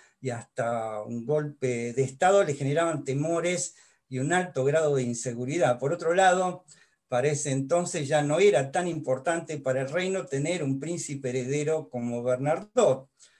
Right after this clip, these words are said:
Después de Waterloo, Francia ya no ocupaba el lugar relevante que había tenido en Europa.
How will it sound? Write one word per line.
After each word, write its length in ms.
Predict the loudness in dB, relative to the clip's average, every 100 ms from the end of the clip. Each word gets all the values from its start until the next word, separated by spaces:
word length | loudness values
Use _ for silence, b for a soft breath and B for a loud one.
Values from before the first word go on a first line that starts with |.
| b
Después 480 | -14 -14 -4 -2 0
de 300 | 2 2 0
Waterloo, 840 | -2 0 0 0 -4 -2 -4 -4 -8
Francia 720 | -2 0 0 -6 -2 -2 -2 -10
ya 300 | -2 0 0
no 120 | -2
ocupaba 580 | -4 -10 0 2 4 2
el 80 |
lugar 260 | -2 0 2
relevante 760 | 2 -2 -2 -2 -4 -6 -6 b b -8
que 100 | -2
había 240 | 0 0
tenido 320 | 0 -2 -2
en 60 | -2
Europa. 580 | -4 -6 -8 -12 -16